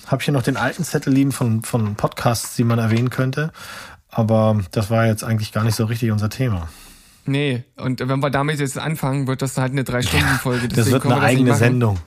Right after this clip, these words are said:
Speaker 2: Wird eine
Speaker 1: Das
Speaker 2: eigene
Speaker 1: wird,
Speaker 2: Sendung.
Speaker 1: bei der man
Speaker 2: Ein
Speaker 1: sich
Speaker 2: eigener
Speaker 1: erstmal fragen,
Speaker 2: Podcast. <laughs>
Speaker 1: ja, das, das wird ein eigener Podcast, in dem man die Leute auf andere Podcasts schiebt, mit denen wir nichts zu tun haben. Das ist der wichtige Punkt.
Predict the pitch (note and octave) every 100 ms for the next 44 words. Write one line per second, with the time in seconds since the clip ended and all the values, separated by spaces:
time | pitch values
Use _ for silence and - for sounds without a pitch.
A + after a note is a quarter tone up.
0 | - - - D3 C#3+ G#2+ C3+ B2+ B2 C#3
1 | B2+ - - A#2 A2+ C#3 D3 C3+ F3 G3+
2 | G#3 F#3+ A3 - F3 C#3 - - - D#3+
3 | A#2 A2+ A#2 A2 G#2 - - - B2 A#2
4 | C3+ C3 G#2+ C3+ C#3 A2+ C#3+ - C#3+ C3
5 | - A#2+ A2 B2 B2 A#2+ A2+ A2+ B2 A2
6 | A2 G#2 A2 A2 A2+ B2+ - A2 F#2 -
7 | - A2 A2 G2+ A#2 A2+ A2+ A#2+ C3 -
8 | - A#2+ C3+ A#2+ G2+ G#2 A#2 A#2 A2+ A#2+
9 | - A2 G#2 B2 G2 E2+